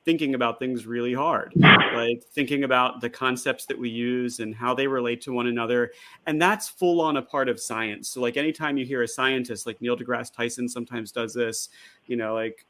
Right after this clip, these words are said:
um, other prominent scientists have, like, cast doubt on the utility of philosophy.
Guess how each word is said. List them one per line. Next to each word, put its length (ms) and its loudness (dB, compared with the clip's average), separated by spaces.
um, 420 -4
other 220 0
prominent 420 -2
scientists 380 -4
have, 100 -14
like, 140 -8
cast 300 -4
doubt 240 0
on 120 0
the 80 -4
utility 460 0
of 100 -6
philosophy. 680 -2